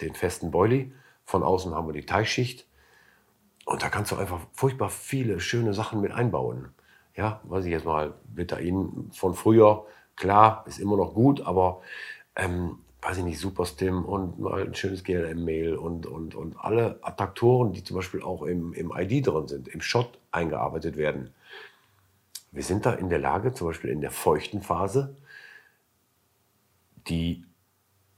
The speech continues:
wenn die, wenn die, ich sag mal, Ummantelung im Gange ist, wenn wir die produzieren,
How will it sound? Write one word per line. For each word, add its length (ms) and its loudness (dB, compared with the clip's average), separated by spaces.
wenn 300 -2
die, 240 0
wenn 180 0
die, 240 -4
ich 140 -4
sag 120 2
mal, 100 6
Ummantelung 920 2
im 320 2
Gange 260 8
ist, 300 4
wenn 120 4
wir 60 2
die 120 0
produzieren, 880 4